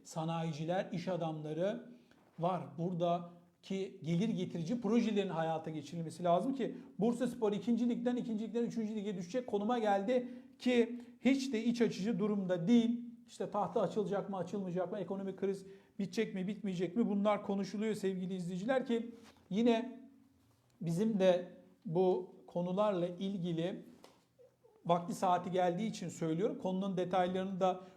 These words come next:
önümüzdeki, e, günlerde, aylarda size aktaracağız.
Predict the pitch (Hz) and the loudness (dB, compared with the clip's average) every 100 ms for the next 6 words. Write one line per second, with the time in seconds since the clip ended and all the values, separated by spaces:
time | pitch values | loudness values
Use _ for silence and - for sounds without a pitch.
0 | _ 170 180 175 160 196 - 214 190 190 | _ -2 0 -2 -2 -4 -4 -2 -2 -4
1 | - - - _ _ 156 147 139 175 180 | -12 -20 -20 _ _ -8 -6 -2 -2 0
2 | 185 175 185 175 175 175 170 170 170 180 | 0 2 4 4 6 4 4 -2 -4 -2
3 | 175 175 311 247 185 143 | -2 0 0 2 0 -2